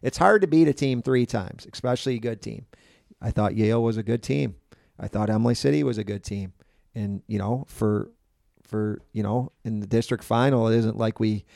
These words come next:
we ran away with that game, and Emily City gave us a, a tough game. And, but,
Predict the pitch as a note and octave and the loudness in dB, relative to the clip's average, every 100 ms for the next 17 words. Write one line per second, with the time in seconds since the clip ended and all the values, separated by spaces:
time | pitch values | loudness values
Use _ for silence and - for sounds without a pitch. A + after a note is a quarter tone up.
0 | - _ - A2+ A2 A2 A2 G#2 G#2 A2 | -20 _ -4 0 2 2 0 -2 0 2
1 | B2 C3+ A#2+ G#2+ - G#2+ A#2 B2+ A#2 A2 | 4 4 4 0 0 0 2 2 0 0
2 | A2+ A2+ A2 A2+ G#2+ A2 A2+ A#2+ A2 G#2+ | 0 0 0 0 2 0 0 0 0 0
3 | - _ _ _ - A2 - A2 A2+ - | -4 _ _ _ -10 -6 2 2 2 0
4 | G#2+ B2+ D3 B2 A#2 - - A#2+ G#2+ | 2 2 4 2 0 -2 4 4 2